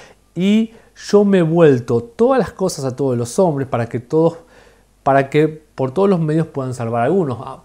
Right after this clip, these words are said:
Pablo se adaptaba a los griegos con, como griegos, a los judíos como judíos, trataba de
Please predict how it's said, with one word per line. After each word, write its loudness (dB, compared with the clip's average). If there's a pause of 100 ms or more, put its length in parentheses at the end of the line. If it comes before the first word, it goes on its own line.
(140)
Pablo 2
se -8
adaptaba 0
a 0
los -6
griegos -4
con, -12
como -12
griegos, -4
a -6
los -8
judíos -6
como -10
judíos, -4
trataba 0
de 0